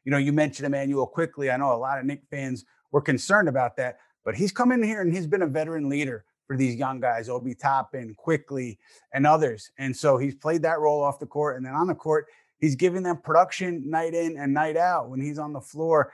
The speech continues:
they're a different team. And so to me, there's no doubt that that acquisition really changed the tenor of this Knicks season. I agree with you.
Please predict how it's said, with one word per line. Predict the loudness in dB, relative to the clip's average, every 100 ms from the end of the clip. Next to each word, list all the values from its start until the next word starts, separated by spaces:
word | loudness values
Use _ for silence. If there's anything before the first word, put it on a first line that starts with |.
| _
they're | -2 0
a | -2
different | -4 -4 -8 -6
team. | 0 2 0 -2 _ -10
And | -8
so | 0 0 0
to | 0
me, | 0
there's | 0 -2
no | -4
doubt | -2 0 0 0
that | -10 -14 _
that | -2 0
acquisition | 0 -2 -4 -2 -2 -2 -4 -6 -10 _
really | 0 2 2
changed | -2 -4 -2 -4
the | -4
tenor | -6 -6 -6
of | -8
this | -10 -10
Knicks | -12 -12 -10
season. | -4 -2 -2 -6
I | -8
agree | -8 -6 -4
with | -4 -6
you. | -10